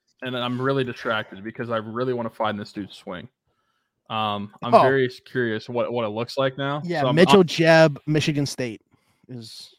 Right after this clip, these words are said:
Speaker 2: what you're looking for.
Speaker 1: Look, as we're recording,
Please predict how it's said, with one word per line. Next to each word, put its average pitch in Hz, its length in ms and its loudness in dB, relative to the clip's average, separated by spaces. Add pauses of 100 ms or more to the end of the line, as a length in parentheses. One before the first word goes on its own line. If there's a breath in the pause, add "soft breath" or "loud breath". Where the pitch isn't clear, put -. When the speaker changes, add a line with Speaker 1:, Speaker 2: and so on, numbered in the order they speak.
(160)
Speaker 2:
what 87 120 -16
you're 101 100 -14
looking - 240 -18
for. 92 200 -18 (840)
Speaker 1:
Look, 113 280 0 (360)
as 135 260 4
we're 117 140 -2
recording, 107 400 -6